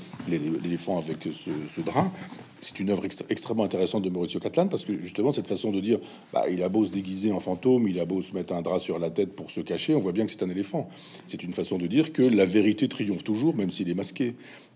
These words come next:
Donc c'est du décodage, et il faut aider au décodage. Euh, les, les, les enfants, euh, les étudiants, mais tout le monde, pour dire après, t'as le droit de pas aimer.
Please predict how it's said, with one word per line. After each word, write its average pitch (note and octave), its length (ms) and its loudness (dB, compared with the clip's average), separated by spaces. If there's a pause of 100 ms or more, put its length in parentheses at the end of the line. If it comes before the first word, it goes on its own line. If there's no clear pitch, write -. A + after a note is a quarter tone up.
(100)
Donc C3 240 4
c'est A#2+ 80 2
du A#2+ 120 -2
décodage, B2+ 680 4
et G2 60 -2
il F#2 120 0
faut C#3+ 200 4
aider A#2 200 6
au A#2 100 8
décodage. F2+ 600 0 (360)
Euh, E2+ 40 -8 (600)
les, D#2+ 140 -6
les, D#2 160 -8
les D2 240 -8
enfants, B2+ 480 2 (320)
euh, C#2+ 140 -2
les E2+ 180 -4
étudiants, A2+ 580 2
mais D2 120 -4
tout C3 100 -2
le C#3+ 60 2
monde, C3+ 240 2 (120)
pour - 140 -12
dire E2 140 2
après, - 200 2
t'as - 120 0
le C#2+ 60 -4
droit D#2 120 -2
de - 60 -6
pas B2 80 6
aimer. G3+ 260 4